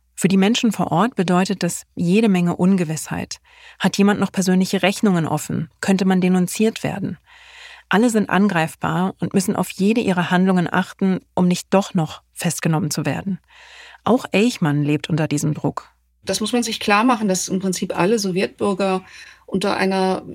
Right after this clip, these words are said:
Speaker 2: ständigen Todesbedrohung lebten, ne? Also seine Gunst bei den Deutschen, die konnte am nächsten Tag auch sofort wieder vorbei sein. Und es gibt andere Beispiele, wo Bürgermeister auch versucht haben, auch aus dem, im Donbass,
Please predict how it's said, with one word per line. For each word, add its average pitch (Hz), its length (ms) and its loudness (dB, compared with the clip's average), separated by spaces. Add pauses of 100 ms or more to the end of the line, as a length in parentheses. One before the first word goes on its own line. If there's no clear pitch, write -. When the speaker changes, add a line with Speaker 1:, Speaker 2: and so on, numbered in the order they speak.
(100)
Speaker 2:
ständigen 214 520 2
Todesbedrohung 180 840 0
lebten, 180 480 0
ne? 220 240 2
Also 180 300 2
seine 180 500 2
Gunst 202 480 0
bei 262 100 4
den 262 140 4
Deutschen, 247 340 2
die 220 80 -2
konnte 208 300 -2
am 196 80 0
nächsten 202 320 -2
Tag 196 260 -2
auch 190 80 -4
sofort 185 460 -4
wieder 185 340 -2 (380)
vorbei 175 400 2
sein. 262 240 4
Und 233 80 6
es 180 160 -2
gibt - 180 -6
andere 220 320 2
Beispiele, 202 640 0
wo 175 320 2 (680)
Bürgermeister 180 580 2
auch 170 80 0
versucht 180 500 0
haben, 165 220 2
auch 196 160 0
aus 220 140 -2
dem, 185 160 -2
im 180 180 0
Donbass, 175 580 0